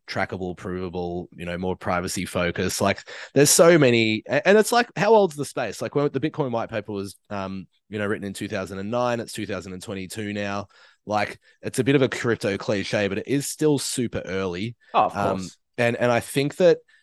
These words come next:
Speaker 1: I think, like, the, the legitimate use cases are, g-, are gonna stick around, and I think N F Ts or not, when pe-, when people, again, they hear it, but I think that the, um, idea, like, every sat is a non-fungible token, isn't it? But, like, e-, e-, e-,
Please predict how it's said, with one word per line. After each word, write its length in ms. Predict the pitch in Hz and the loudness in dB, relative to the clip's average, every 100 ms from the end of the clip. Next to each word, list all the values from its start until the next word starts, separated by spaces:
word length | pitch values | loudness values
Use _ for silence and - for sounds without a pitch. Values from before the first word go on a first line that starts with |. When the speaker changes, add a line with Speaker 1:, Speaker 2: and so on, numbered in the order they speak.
| _ _ _ _ | _ _ _ _
Speaker 1:
I 100 | 113 | -4
think, 260 | 107 143 139 | -2 -4 0
like, 220 | 143 127 | 0 2
the, 180 | 127 98 - | -2 -2 -4
the 300 | 120 110 110 | -2 -2 -2
legitimate 460 | 110 113 110 127 113 | -4 -4 -2 -2 -4
use 200 | 104 104 | -4 -4
cases 380 | 117 101 107 104 | -4 -4 -6 -10
are, 40 | |
g-, 120 | 87 104 | -10 -6
are 120 | 98 | -6
gonna 320 | 101 107 101 | -2 -2 -4
stick 320 | - - 101 | -6 -8 -6
around, 420 | 95 92 101 127 123 | -6 -6 -6 -6 -6
and 100 | 101 | -6
I 60 | 98 | -4
think 220 | 117 101 | -8 -6
N 120 | 101 | -4
F 120 | 98 - | -4 -4
Ts 260 | 104 98 | -4 -2
or 160 | 98 95 - | -2 -4 -2
not, 240 | 110 - - _ - | -4 -6 -20 _ -2
when 160 | 113 | 0
pe-, 120 | 110 | 0
when 260 | - 113 110 | 0 2 0
people, 320 | 120 104 98 | -2 -2 -2
again, 320 | 95 104 95 | 0 0 0
they 140 | 92 95 | 0 -2
hear 240 | 107 98 | -2 -2
it, 80 | 95 | -2
but 80 | 101 | -2
I 60 | |
think 200 | - 117 - | -2 -4 -2
that 200 | 101 - - _ 98 | -2 -4 -20 _ -2
the, 240 | 98 95 | 2 2
um, 200 | 92 92 - | 2 -2 0
idea, 640 | 95 95 98 98 95 92 | 0 0 0 2 2 0
like, 180 | 101 104 _ _ _ _ _ - | -2 -4 _ _ _ _ _ -2
every 200 | 139 110 | 2 2
sat 380 | - 113 107 - | 2 2 2 0
is 140 | 87 | -6
a 40 | 92 | -4
non-fungible 680 | 92 90 87 90 82 85 82 | -4 -4 -4 -6 -6 -8 -4
token, 320 | 92 87 98 | -4 -4 -6
isn't 140 | 87 | -6
it? 20 | |
But, 80 | 82 | -2
like, 180 | 98 101 - - - | -2 -2 -10 -8 2
e-, 260 | 127 - | 2 4
e-, 340 | 139 - _ | 0 0 _
e-, 60 | 107 | -10